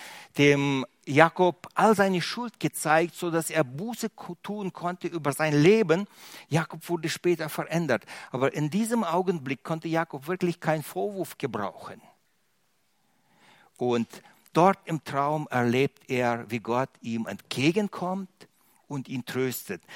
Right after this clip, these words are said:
Diesen Text lese ich aus dem ersten Buch Mose, Kapitel achtundzwanzig, vom Vers dreizehn bis zweiundzwanzig. „Und siehe, der Herr stand über ihr“,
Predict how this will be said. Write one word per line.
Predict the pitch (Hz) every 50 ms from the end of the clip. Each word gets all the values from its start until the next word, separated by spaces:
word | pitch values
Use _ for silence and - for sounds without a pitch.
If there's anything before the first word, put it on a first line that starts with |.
| - - - - -
Diesen | 120 131 131 -
Text | - 143 - - - - -
lese | 135 135 143 143 120 143 139
ich | 135 123 - - -
aus | 120 120 117 - - - -
dem | - 123 113 107
ersten | 120 127 139 - - 139 123 117
Buch | 123 - -
Mose, | 113 127 143 156 147 139 143 135 131 - - - - - -
Kapitel | - - 139 135 - 139 120
achtundzwanzig, | - 127 127 - - - 131 117 - - 117 123 127 127 120 - 127 113 -
vom | - 123 113 -
Vers | - 117 113 101 - -
dreizehn | 120 113 117 120 117 - - 117 107 98
bis | 110 - -
zweiundzwanzig. | - 113 110 110 113 113 110 - - 104 90 85 87 - - - - - - _ _ _ _ _ _ _ _ _ _ _ _ _ _ _ _ _ _ - - - - - - -
„Und | 180 170 -
siehe, | - 220 226 214 151 107 82 - _ _ _ _ _ - - - - - - -
der | 127
Herr | 123 151 202 214
stand | 202 - - - 190 190 202 208 208 185 - - -
über | 190 165 175 165 156 - -
ihr“, | 151 165 185 202 233 226